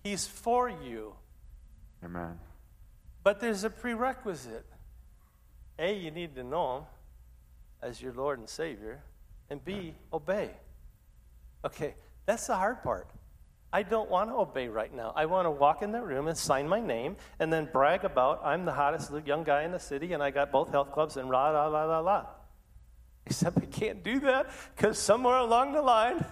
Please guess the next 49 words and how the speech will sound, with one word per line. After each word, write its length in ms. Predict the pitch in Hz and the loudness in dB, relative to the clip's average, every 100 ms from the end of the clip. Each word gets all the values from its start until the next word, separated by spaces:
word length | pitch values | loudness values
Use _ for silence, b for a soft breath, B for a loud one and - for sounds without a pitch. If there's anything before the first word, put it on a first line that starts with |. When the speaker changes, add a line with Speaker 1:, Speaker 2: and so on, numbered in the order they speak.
| B B | B B
Speaker 1:
I 120 | - 185 | 2 2
fell 340 | - 185 208 | 6 6 6
in 180 | 214 185 | 2 6
love 240 | 220 294 | 6 6
with 140 | 208 - | 0 2
this 240 | 208 - | 2 2
guy 380 | - 220 214 214 B - | 2 4 4 2 B 0
named 220 | 190 185 | 2 2
Jesus 420 | 202 208 - 277 | -2 -4 -2 -6
Christ, 540 | - 196 165 170 208 - B B | 2 4 6 4 -2 -12 B B
and 140 | 185 190 | 0 0
he 80 | |
moved 300 | 190 190 220 | 2 2 4
my 160 | 196 208 | 4 4
heart 360 | 156 196 220 - | 6 4 4 0
to 100 | 170 | 0
the 100 | 165 | 0
point 320 | - 190 190 | 4 4 6
where, 240 | 190 175 - B B | 6 6 4 B B
you 80 | 160 | 2
know 180 | 180 190 | 6 6
what, 340 | 165 160 202 - B - | 6 4 0 -8 B 2
I'll 140 | 170 | 2
make 240 | 180 190 165 | 4 -2 0
an 80 | |
idiot 300 | 151 156 160 | -2 0 2
out 120 | 147 131 | 0 0
of 60 | |
myself 540 | 135 156 - 160 143 165 | -2 -4 0 2 2 -4
if 120 | - | -12
you 120 | 139 | 0
want. 240 | 147 165 | 2 4
I'm 80 | 156 | 4
gonna 160 | 170 147 | 2 0
stand 260 | 160 151 147 | 0 -2 -2
in 60 | |
front 240 | - 165 151 | -2 -2 0
of 60 | |
my 100 | 139 | 2
whole 220 | 131 151 | 4 4
congrega-, 840 | 156 165 151 143 143 165 - 165 - | 4 -2 -2 0 0 0 -6 -10 -8
my 240 | 160 139 | 2 2
whole 240 | 135 170 | 6 4
staff 480 | 165 - 170 165 147 - B B | 4 2 4 4 2 -4 B B
and 80 | 151 | -10
say 180 | - 160 | 2 2
the 100 | 143 | 4
Lord's 280 | 131 143 139 | 2 2 0
Prayer. 420 | - 139 123 101 | -2 0 0 -2